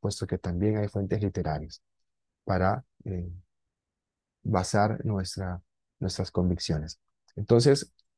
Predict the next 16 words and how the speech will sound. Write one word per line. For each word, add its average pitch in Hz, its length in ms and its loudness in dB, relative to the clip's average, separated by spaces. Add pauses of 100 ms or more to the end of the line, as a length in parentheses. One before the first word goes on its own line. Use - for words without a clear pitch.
(460)
ese 165 200 8
es - 100 2
un 160 100 6
hecho, 160 480 2
la 113 120 0
actividad 110 520 2
carismática 123 720 4
del 117 80 2
Espíritu 131 600 0 (380)
siempre 139 640 2
ha - 20 2
estado 123 300 2
presente 113 480 2
en 113 80 2
la 98 80 0
iglesia. 120 460 2